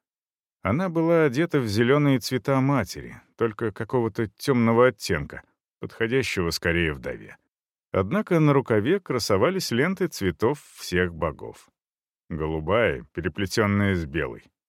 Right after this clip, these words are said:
зеленая с желтой, красная с оранжевой, черная с серой и белая с кремовой.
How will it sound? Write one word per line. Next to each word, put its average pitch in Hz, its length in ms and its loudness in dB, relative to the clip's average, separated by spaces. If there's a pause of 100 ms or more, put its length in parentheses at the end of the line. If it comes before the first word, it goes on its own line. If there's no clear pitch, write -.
(280)
зеленая 85 600 0
с 71 60 -8
желтой, 92 580 -4 (340)
красная 98 540 2
с - 120 -2
оранжевой, 90 640 0 (220)
черная 85 560 2
с 78 60 -4
серой 98 520 2
и 123 280 0
белая 92 500 0
с - 120 -6
кремовой. 64 600 -12